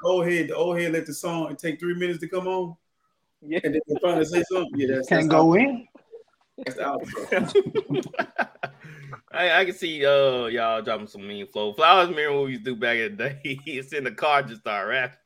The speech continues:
Speaker 4: <laughs>
Speaker 1: Flowers
Speaker 4: They
Speaker 1: rap.
Speaker 4: put that beat on. Nah, I wasn't
Speaker 3: Nah.
Speaker 4: rap out here. No, I want rap
Speaker 2: I,
Speaker 4: in him,
Speaker 2: I would
Speaker 4: Flowers,
Speaker 2: pay
Speaker 4: and
Speaker 2: to hear a Ben freestyle.
Speaker 4: Nah, bro.
Speaker 2: <laughs>
Speaker 4: No
Speaker 2: I would pay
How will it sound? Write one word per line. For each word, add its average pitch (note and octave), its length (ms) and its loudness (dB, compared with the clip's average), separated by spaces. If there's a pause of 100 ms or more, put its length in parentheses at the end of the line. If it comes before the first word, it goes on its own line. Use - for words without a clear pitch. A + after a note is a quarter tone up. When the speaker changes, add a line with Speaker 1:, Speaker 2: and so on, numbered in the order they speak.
(160)
Speaker 4:
<laughs> - 60 -4 (440)
Speaker 1:
Flowers A3+ 220 2
Speaker 4:
They B3+ 180 8
Speaker 1:
rap. - 80 0
Speaker 4:
put G3 140 2
that F#3+ 180 4
beat F#3 200 4
on. C3 340 0 (480)
Nah, D3 100 4
I D3+ 220 10
wasn't A#3 220 6
Speaker 3:
Nah. - 80 0
Speaker 4:
rap E3+ 200 8
out D3+ 140 6
here. C#3+ 100 0
No, D#3 100 0
I E3+ 300 4
want F3+ 200 2
rap F3+ 160 6
Speaker 2:
I, F#3 180 10
Speaker 4:
in E3+ 80 0
him, F3+ 220 0
Speaker 2:
I G#3+ 100 6
would B3+ 80 8
Speaker 4:
Flowers, E3 320 4
Speaker 2:
pay G#3 140 0
Speaker 4:
and G3+ 80 0
Speaker 2:
to F3+ 60 -4
hear F3+ 240 -2
a D3+ 60 -8
Ben E3 380 -6
freestyle. D#3 460 -6
Speaker 4:
Nah, G#2 480 -2
bro. - 380 -6
Speaker 2:
<laughs> - 260 -14 (520)
Speaker 4:
No - 100 -8
Speaker 2:
I D4 100 2
would B3+ 120 2
pay C3+ 60 -4